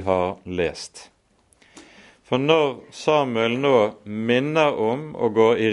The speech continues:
rette med folket, så vil han så å si frata folket enhver unnskyldning som de måtte ha når det gjelder kravet om konge.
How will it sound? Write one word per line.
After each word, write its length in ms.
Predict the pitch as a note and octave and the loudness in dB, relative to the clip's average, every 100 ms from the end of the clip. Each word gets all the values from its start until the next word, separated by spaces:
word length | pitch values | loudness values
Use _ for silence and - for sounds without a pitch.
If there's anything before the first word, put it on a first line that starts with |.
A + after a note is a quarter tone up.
| G#2 | 2
rette 400 | C3+ - - C3+ | 0 -2 -4 -2
med 160 | A2 | -2
folket, 480 | - C#3 A#2 - D2 - _ _ _ _ _ - - _ _ | 0 0 -2 -8 -10 -12 _ _ _ _ _ -20 -20 _ _
så 400 | - - D#3+ D3+ | -18 0 4 6
vil 300 | C3+ B2 A#2 A#2 | 6 2 0 2
han 320 | A#2 A#2 A#2 - _ | 0 0 -4 -10 _
så 380 | - - E3 C3+ | -14 -4 0 0
å 20 | |
si 460 | B2+ D3 C3 A#2+ A#2+ - _ | 0 0 2 2 -2 -18 _
frata 1040 | _ - - E3+ C#3+ A2+ - A2 G2+ G2+ - _ | _ -16 2 4 4 0 -4 0 2 0 -4 _
folket 800 | - D#3 C#3 - - G2 G2 E2 | -2 2 2 0 -6 -2 0 0
enhver 560 | G#2+ A2+ D3 C3 A2 | -2 2 2 2 -2
unnskyldning 800 | D3+ C#3+ A#2 - G#2 F#2 C#3 A#2+ - _ _ _ _ _ _ _ _ | -4 -4 -4 -2 -2 0 -2 -4 -14 _ _ _ _ _ _ _ _
som 400 | - - C#3 C3 | -2 4 4 2
de 160 | A2+ A2 | -2 0
måtte 320 | G#2 - G#2+ A2 | -2 0 -2 2
ha 300 | B2+ D3 - | 2 0 -8
når 280 | A#2+ A2+ G#2+ | -8 -4 0
det 100 | G#2+ | 2
gjelder 300 | G#2+ A2 A2 | 2 0 -4
kravet 480 | - C3+ G#2+ E2+ F#2+ | -2 0 0 -2 -8
om 160 | F#2+ | -8
konge. 400 | F2+ G2 G2+ F#2+ | -6 -2 -2 -4